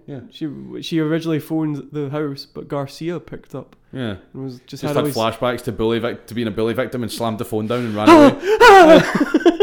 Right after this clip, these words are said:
Speaker 2: Apparently the coroner's also
Speaker 1: It's
Speaker 2: puking.
Speaker 1: not again!
Speaker 2: <laughs> It's that crazy woman! <laughs> Apparently, uh, the, the coroner was also puking his guts out. You would
Speaker 1: Yeah.
Speaker 2: think, you would think that the coroner of all that he's probably seen, you know,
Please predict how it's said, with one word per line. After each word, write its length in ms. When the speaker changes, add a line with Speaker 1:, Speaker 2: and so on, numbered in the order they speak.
Speaker 2:
Apparently 380
the 80
coroner's 460
also 240
Speaker 1:
It's 160
Speaker 2:
puking. 160
Speaker 1:
not 100
again! 340
Speaker 2:
<laughs> 0
It's 260
that 380
crazy 500
woman! 380
<laughs> 140
Apparently, 540
uh, 300
the, 260
the 100
coroner 440
was 100
also 340
puking 340
his 100
guts 280
out. 160
You 140
would 60
Speaker 1:
Yeah. 140
Speaker 2:
think, 440
you 140
would 120
think 540
that 100
the 80
coroner 440
of 120
all 320
that 160
he's 260
probably 500
seen, 280
you 100
know, 220